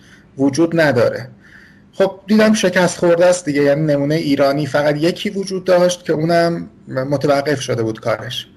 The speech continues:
گفتم خب من یه دونه‌شو میسازم. اه، در واقع این شد اصل قضیه‌ای که من شروع کنم به ساختن سایت پارس کدرز. و حدود شش ماه که از راه اندازی پارس کدرز گذشت، اون سایت فریلنسر دات آی آر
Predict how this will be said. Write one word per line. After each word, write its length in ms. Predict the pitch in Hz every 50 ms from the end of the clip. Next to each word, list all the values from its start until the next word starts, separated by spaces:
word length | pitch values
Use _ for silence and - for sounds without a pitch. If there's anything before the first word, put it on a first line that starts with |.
| - - - - _ _
گفتم 260 | 240 - 240 226 220
خب 220 | 226 202 185 -
من 120 | 190 190 190
یه 120 | 185 185
دونه‌شو 360 | 180 185 175 170 170 - 165
میسازم. 540 | 143 135 127 - 120 113 110 110 113 - - - - - _ _ _ - - - - - _ - - - - - _ _ -
اه، 340 | 156 156 165 165 165 165
در 220 | 165 160 180 180 180
واقع 240 | 185 185 180 214 220 214 214 _ _ _ _ _
این 180 | - 202 226 220
شد 220 | 214 220 214 214 -
اصل 340 | - 190 202 - - - 196
قضیه‌ای 420 | 175 175 160 156 143 165 175 180 185
که 120 | - 196
من 160 | 180 175 180
شروع 320 | 180 - - 156 151 170 165
کنم 300 | - 180 180 180 180 170
به 220 | 170 170 165 170
ساختن 500 | 165 - - 139 135 131 - 156 151 165
سایت 540 | 160 - - 156 156 156 - 160 160 156 156
پارس 440 | 151 - - 131 127 123 123 - -
کدرز. 500 | - 120 113 110 107 107 - - - - - _ _ _ _ - _ - - - - - _ _ _ 147 147
و 60 | 165 185 208
حدود 360 | 226 220 214 202 190 214 220 220
شش 340 | - - - 220 - -
ماه 180 | 214 190 175 -
که 120 | - 170
از 240 | 156 151 147 139 139
راه 260 | 139 151 151 143 143
اندازی 480 | 156 151 151 151 151 151 156 156 196 202
پارس 380 | 202 202 151 151 143 131 - -
کدرز 460 | - 147 143 143 147 147 147 143 - -
گذشت، 440 | 151 151 151 170 202 214 214 -
اون 100 | - 208
سایت 480 | 196 - - 196 180 185 180 - 190 180
فریلنسر 540 | 180 - 151 147 151 143 143 135 127 151 151
دات 260 | 147 147 143 139 -
آی 180 | 139 139 147 156
آر 320 | 151 165 170 180 180 180